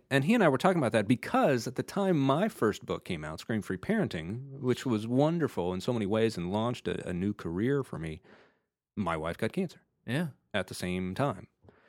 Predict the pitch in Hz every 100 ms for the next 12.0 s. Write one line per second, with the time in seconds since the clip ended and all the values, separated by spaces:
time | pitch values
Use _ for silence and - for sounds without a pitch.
0 | _ 165 143 143 139 - - 156 139 131
1 | 123 147 139 139 - 143 143 123 113 131
2 | 156 135 143 165 156 147 _ _ _ 160
3 | 180 - - - _ _ _ _ _ -
4 | 131 107 104 - 117 110 110 - 170 147
5 | 139 110 104 90 85 107 156 180 110 104
6 | 101 101 104 123 113 104 104 113 120 101
7 | 101 92 113 117 107 - 98 - 98 107
8 | 104 - 104 101 98 92 101 101 92 95
9 | 110 107 - 104 104 92 - 85 85 107
10 | 143 131 127 110 120 151 160 175 147 110
11 | 110 101 - 85 80 82 78 120 120 101